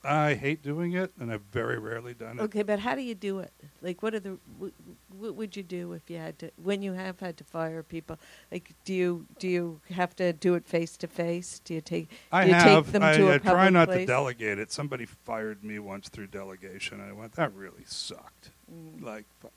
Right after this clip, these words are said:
Speaker 1: man up, you know? Uh, but it's really hard, and I've done it very rarely. I mean, usually I can gut it out, and they just won't be back next season.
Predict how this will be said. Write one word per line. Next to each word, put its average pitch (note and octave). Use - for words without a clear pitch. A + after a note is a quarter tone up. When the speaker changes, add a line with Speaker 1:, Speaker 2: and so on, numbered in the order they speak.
Speaker 1:
man A#2
up, -
you G#2+
know? G2+
Uh, G2
but D#3+
it's G3+
really B2+
hard, F#2
and A2+
I've G#2
done A#2+
it G2+
very G2+
rarely. F#2+
I -
mean, G2+
usually B2
I G#2
can F#2
gut F2
it F2
out, D#2
and G2+
they F#2
just F2+
won't F2
be E2
back D#2+
next E2
season. -